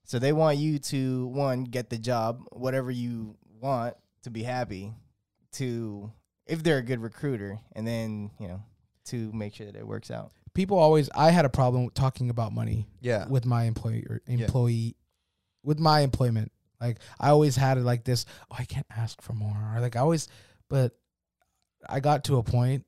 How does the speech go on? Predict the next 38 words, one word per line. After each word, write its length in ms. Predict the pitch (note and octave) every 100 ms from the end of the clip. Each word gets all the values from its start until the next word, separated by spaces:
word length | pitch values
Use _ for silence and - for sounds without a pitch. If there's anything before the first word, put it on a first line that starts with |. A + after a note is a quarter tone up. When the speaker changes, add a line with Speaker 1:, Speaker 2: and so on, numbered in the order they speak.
| _ _ _ _ -
Speaker 2:
and 200 | B2 B2+
somebody 280 | - D#3 D#3
told 220 | D3 C#3
me 80 | C3
something. 320 | A#2+ A#2 A#2
They 60 | A#2
were 100 | A#2
just 200 | A#2 -
like, 240 | B2 A#2 _ _ _ _
"No 260 | A#2+ B2+ C#3+
one 180 | E3 E3+
is 140 | B2+
going 260 | B2 C3 B2+
to 100 | C3
fight 260 | B2 C3
for 80 | C3+
you 120 | D3+ C#3
other 160 | B2
than 180 | A2+ A#2
you." 140 | G2 G2+ - -
So 160 | D3
it's 80 | B2+
either 140 | C#3+ C#3+
you 140 | D3+
accept 400 | C3+ - D3 -
what 160 | E3 G3
you 80 |
want 320 | F#3 F3+ G#3+ - -
and 240 | C3 B2+ - _
you 160 | A#2+ A#2
can 120 | B2
never, 360 | B2+ C#3+ C#3 C3
you 80 | C3
know 60 |
what 40 | C3+
I'm 60 |
saying, 260 | B2 C3+ C3
say 380 | - B2+ C3